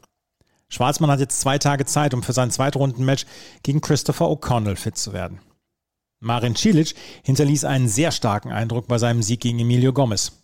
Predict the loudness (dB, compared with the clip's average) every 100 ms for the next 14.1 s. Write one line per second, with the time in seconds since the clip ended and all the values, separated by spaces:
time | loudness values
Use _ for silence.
0 | _ -6 -4 0 0 2 2 2 4 2
1 | 0 -6 -20 -20 -4 0 2 2 2 2
2 | 2 0 0 2 2 0 -2 0 2 2
3 | 2 -2 -4 -4 0 0 0 0 2 2
4 | 2 2 2 0 2 0 -2 -12 -20 _
5 | -2 0 0 2 2 2 2 2 2 0
6 | 2 0 0 -2 -2 -2 -2 -4 -4 -4
7 | -6 -10 -14 _ _ _ _ _ _ -4
8 | 0 0 4 4 4 2 0 -6 -20 -20
9 | -4 0 4 4 4 2 -2 -4 -8 -14
10 | _ -20 -4 0 2 2 2 2 2 0
11 | 2 2 2 2 0 2 2 2 4 4
12 | 4 2 0 -2 -2 -14 -20 -6 -2 0
13 | -2 -2 0 0 -2 -6 0 2 2 -2
14 | -10